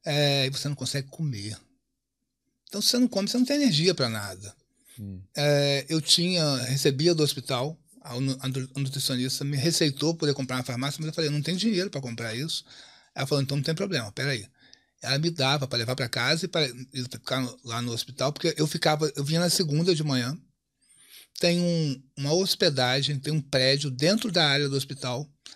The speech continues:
Speaker 1: com trinta e cinco quartos, alguma coisa assim.
Speaker 2: Hum.
Speaker 1: Quarto individual, com, tem uma, uma cama e um sofá-cama, um banheiro, uma televisão.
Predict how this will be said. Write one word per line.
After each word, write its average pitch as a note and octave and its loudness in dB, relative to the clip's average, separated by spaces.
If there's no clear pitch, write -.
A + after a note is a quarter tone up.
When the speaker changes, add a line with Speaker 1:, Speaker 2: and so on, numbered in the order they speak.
Speaker 1:
com D3 -4
trinta D#3 -2
e C#3+ 0
cinco D3+ -4
quartos, A2 -6
alguma A#2 -8
coisa A2+ -6
assim. G#2+ -8
Speaker 2:
Hum. G#2+ -14
Speaker 1:
Quarto C3 0
individual, E3+ 2
com, C3+ -4
tem C#3 -2
uma, B2+ -2
uma C3 -2
cama G3 2
e F3+ 0
um - 2
sofá-cama, D3 -2
um D3+ -2
banheiro, C3+ 2
uma C3+ -2
televisão. B2 -4